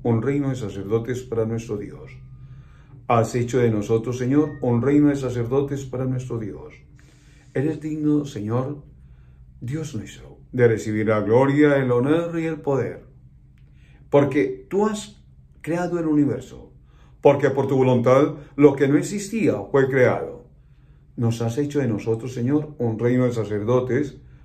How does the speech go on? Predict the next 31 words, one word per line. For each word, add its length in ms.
para 280
nuestro 340
Dios. 380
Eres 280
digno 260
de 100
tomar 320
el 120
libro 300
y 80
abrir 320
sus 180
sellos, 400
porque 300
fuiste 360
degollado, 640
y 100
por 200
tu 120
sangre 380
compraste 540
para 260
Dios 440
hombre 340
de 120
toda 320
raza, 540
lengua, 540
pueblo 300
y 60
nación. 480